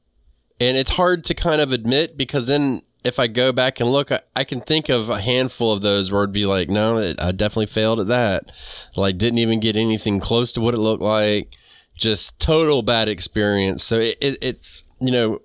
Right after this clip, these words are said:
for me, it can be hard to admit that I did something like that.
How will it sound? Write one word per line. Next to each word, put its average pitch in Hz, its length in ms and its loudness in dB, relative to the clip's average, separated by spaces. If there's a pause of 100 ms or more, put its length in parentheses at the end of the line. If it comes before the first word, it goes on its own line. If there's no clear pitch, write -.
(140)
for 127 200 -4
me, 123 540 2 (260)
it 131 140 -4
can 131 140 -2
be 123 80 0
hard 120 360 -2
to 120 140 -2
admit 107 380 -2 (260)
that 107 180 0
I 104 120 2
did 107 300 -2
something 104 340 -2
like 95 220 0
that. 92 400 0